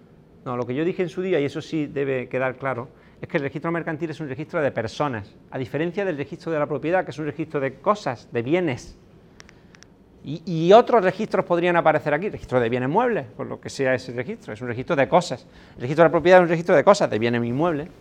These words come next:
El registro mercantil no, es un registro de personas, por cierto, igual que el registro civil, también es un registro de personas, pero de persona <laughs> natural.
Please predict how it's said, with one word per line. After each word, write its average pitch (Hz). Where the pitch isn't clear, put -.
El 135
registro 160
mercantil 180
no, 175
es 151
un 170
registro 165
de 185
personas, 160
por 117
cierto, 135
igual 143
que 151
el 123
registro 123
civil, 143
también 135
es 131
un 147
registro 139
de 123
personas, 160
pero 120
de 117
persona 139
<laughs> 110
natural. 147